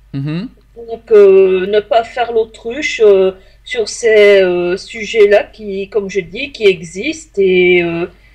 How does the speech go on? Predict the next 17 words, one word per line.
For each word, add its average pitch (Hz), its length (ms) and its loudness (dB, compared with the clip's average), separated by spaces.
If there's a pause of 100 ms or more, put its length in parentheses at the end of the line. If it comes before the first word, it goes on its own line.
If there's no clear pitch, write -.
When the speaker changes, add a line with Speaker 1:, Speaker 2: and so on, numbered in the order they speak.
(160)
Speaker 2:
et 196 180 0
que 202 180 0
c'est 208 160 -4
pas - 100 -4
parce - 240 -10
qu'on 226 240 -6
n'en 208 140 -2
parle 202 360 -2
pas 220 260 -4
qu'ils 196 340 -4
vont 202 160 0
disparaître, 208 720 -4
qu'ils 208 180 -14
ne 190 60 -12
vont 202 160 -6
plus 202 160 -8
exister. 185 640 -8